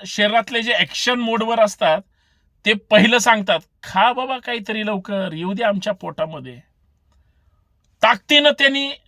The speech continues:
ॲक्शन मोड घेतलेले असते आणि त्यावेळेस तुम्ही ज्या गोष्टी करायला नाही पाहिजे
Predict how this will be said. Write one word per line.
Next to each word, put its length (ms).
ॲक्शन 280
मोड 260
घेतलेले 440
असते 360
आणि 140
त्यावेळेस 500
तुम्ही 360
ज्या 180
गोष्टी 380
करायला 560
नाही 380
पाहिजे 560